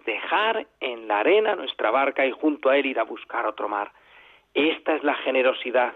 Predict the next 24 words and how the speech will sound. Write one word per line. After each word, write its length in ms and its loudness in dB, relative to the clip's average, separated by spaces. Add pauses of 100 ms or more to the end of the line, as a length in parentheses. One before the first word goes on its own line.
evangélica, 680 -2
esta 200 -2
es 60 -4
la 120 2
generosidad 840 0 (320)
del 380 0
cristiano, 760 0 (200)
esta 200 -4
es 60 2
la 80 2
generosidad, 720 0 (320)
eh, 80 -8
que 120 0
estamos 300 2 (120)
presentando 720 2
hoy 160 4
en 80 2
este 380 0 (360)
programa 440 2
El 120 -4
Dios 200 2
de 100 0
cada 260 -2
día. 340 0